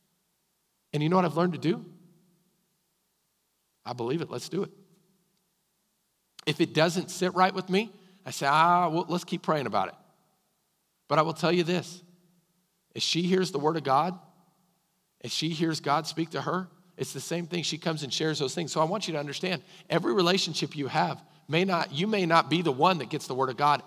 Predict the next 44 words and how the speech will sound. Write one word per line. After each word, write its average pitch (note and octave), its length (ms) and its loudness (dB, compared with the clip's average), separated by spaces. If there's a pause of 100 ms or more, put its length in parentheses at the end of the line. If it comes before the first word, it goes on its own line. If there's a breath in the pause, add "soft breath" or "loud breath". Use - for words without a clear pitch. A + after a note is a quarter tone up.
every B2 260 -4
single A2 300 -8
time. C3+ 240 -6 (960)
Every F3+ 220 4
relationship E3+ 680 2
can A#2+ 140 -6
help D3+ 220 -4
to B2 100 -6
build C3+ 440 0
and A#2 160 -6
do D#3 160 0
what C3 280 -4
you've C#3 260 -8
been B2+ 140 -6
created B2 380 -4
to A2 60 -12
do. C3 220 -6 (320 soft breath)
But C3+ 120 -2
it C3 100 -4
starts F3+ 360 0
with E3+ 100 -12
the C3+ 60 -6
relationship C3+ 540 -4
you B2 100 -6
have A#2+ 200 -6
with A2 100 -12
the A2 80 -12
Lord. C3 340 -6 (680)
See, - 220 2
I C#3+ 140 6
realize E3 440 4
this. F3+ 260 -4 (140 soft breath)
A C3 100 -2
prideful - 480 2
man A#2 280 -4
says, A#2 300 -6
"I D3+ 180 4
have D3 180 -4
to - 80 -16
get A2 100 -8
the G#2 140 -8
answer F#2+ 200 -10
every G2 180 -12
time." D#2+ 200 -14